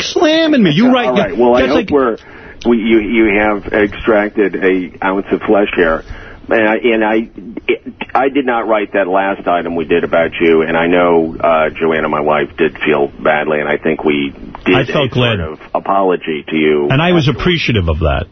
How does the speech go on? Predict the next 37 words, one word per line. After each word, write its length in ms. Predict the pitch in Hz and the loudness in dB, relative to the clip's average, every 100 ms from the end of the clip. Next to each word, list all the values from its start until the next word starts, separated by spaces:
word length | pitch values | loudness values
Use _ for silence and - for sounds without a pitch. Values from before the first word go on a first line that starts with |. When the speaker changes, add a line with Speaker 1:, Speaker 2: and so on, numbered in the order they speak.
| - | -8
Speaker 1:
That 160 | - 135 | -4 -2
really, 360 | 156 170 170 147 | 2 2 2 0
that 160 | 135 131 | -2 0
really 260 | 156 175 156 | 2 2 2
meant 220 | 139 127 | 2 2
a 40 | |
lot 260 | 120 120 113 | 0 0 -2
to 80 | 82 | -2
me, 140 | 73 | -2
actually. 380 | 65 67 - 69 | -2 -4 -2 -2
Speaker 2:
I 40 | |
mean, 180 | 90 92 | 2 4
we 80 | 98 | 4
really 300 | 104 113 95 | 4 4 4
do. 720 | 82 92 87 90 85 78 78 | -2 -8 -2 0 0 -2 -4
Uh, 440 | 80 82 - - 82 | -4 -2 -4 -4 0
we 140 | 85 | 2
are 200 | 82 80 | 4 2
fans, 340 | - 78 73 69 | 0 -2 -2 -6
and 100 | 76 | -4
we 80 | |
like 260 | 73 73 69 | -2 -2 -2
to... 720 | 80 73 69 69 69 67 67 67 | 0 2 2 2 2 2 0 0
Uh, 20 | |
Speaker 1:
I 140 | - | 2
know, 400 | 190 247 277 127 | 4 4 2 0
and 180 | - 107 | 0 0
I'm 140 | 170 226 | 2 4
willing 240 | 233 226 | 4 2
to 60 | 208 | 0
Speaker 2:
that's 140 | - | 0
Speaker 1:
talk 220 | 214 254 | 0 -2
to 60 | - | -2
Speaker 2:
why 40 | - | 0
Speaker 1:
you. 180 | 107 | 0
Speaker 2:
I'm, 240 | 82 87 90 | 0 -2 -2
I 520 | - 85 82 80 76 | -2 -2 0 -2 -4